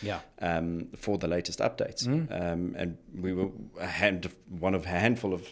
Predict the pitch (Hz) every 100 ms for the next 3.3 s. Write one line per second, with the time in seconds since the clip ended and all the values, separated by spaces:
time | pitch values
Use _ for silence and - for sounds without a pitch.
0 | - - 113 113 110 113 113 - 113 147
1 | 160 113 87 135 - - - - - -
2 | - - 113 107 107 117 139 139 - 120
3 | 117 -